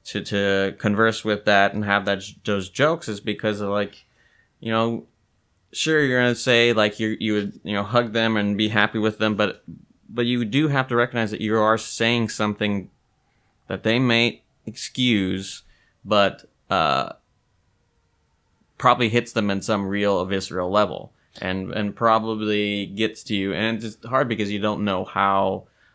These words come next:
how that little part can, like, dig in and, like a splinter, just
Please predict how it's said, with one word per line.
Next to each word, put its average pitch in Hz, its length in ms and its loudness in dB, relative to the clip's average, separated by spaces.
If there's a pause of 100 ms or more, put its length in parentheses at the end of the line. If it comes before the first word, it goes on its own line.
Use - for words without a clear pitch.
(100)
how 120 320 4
that 110 220 2
little 107 380 -2 (180)
part 110 380 2
can, 95 240 -6
like, 92 280 -8
dig 104 260 0
in 95 360 -2 (120)
and, 95 260 -6
like 90 160 -6
a 87 60 -8
splinter, 104 580 -4
just 92 280 -10